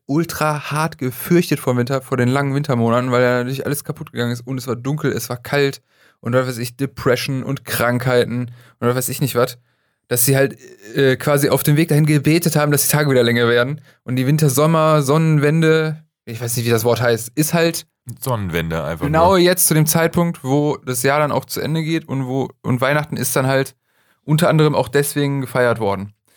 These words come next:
Speaker 1: Und das, das mit dem Christkind und so, das kam nämlich erst viel später und das ist halt so ein kleiner Zufall, dass nämlich, ähm, äh, irgendwie Maria wurde gesagt, dass sie schwanger ist im März und das heißt ja, dass neun Monate später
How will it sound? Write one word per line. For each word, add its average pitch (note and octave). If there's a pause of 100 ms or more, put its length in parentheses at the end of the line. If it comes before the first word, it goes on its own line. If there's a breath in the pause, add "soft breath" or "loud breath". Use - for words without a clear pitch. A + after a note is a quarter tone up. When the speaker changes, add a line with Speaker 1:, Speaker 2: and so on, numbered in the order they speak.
(200 soft breath)
Speaker 1:
Und B2
das, D#3
das D3+
mit D#3
dem D3
Christkind F3
und C#3+
so, C#3
das C#3+
kam F3
nämlich D#3+
erst D3
viel C3+
später E3+
und C#3
das C3
ist C3
halt C#3+
so C3+
ein C3
kleiner C3+
Zufall, B2+
dass A#2+
nämlich, B2+ (560)
ähm, B2
äh, A#2
irgendwie A#2+
Maria B2
wurde B2
gesagt, A#2
dass A#2
sie A2+ (680)
schwanger D3+
ist -
im B2
März C3+ (240)
und A#2
das A2+
heißt B2+
ja, A2+
dass G#2
neun B2
Monate B2
später C3